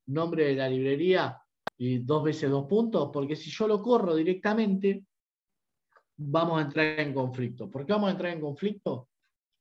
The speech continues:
Porque como vimos, tenemos dos librerías en memoria, una es T M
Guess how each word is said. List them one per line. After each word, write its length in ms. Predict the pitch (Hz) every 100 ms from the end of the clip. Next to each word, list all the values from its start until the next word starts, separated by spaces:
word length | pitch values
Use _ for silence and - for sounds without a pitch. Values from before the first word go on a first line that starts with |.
| - _ _ _ _ _ _ _ _ -
Porque 320 | 147 139 156
como 340 | 170 175 185
vimos, 560 | 214 240 208 208 226 - _ _ _ _ _ _ _ _ _ - -
tenemos 540 | 160 175 151 135 - _
dos 320 | 143 214 233
librerías 640 | 214 196 180 190 175 -
en 120 | 143 143
memoria, 640 | 180 226 185 185 196 - _ _ _ _ _ _ _ _ _ 165
una 240 | 165 160
es 140 | 156 -
T 180 | 165 185
M 340 | 170 185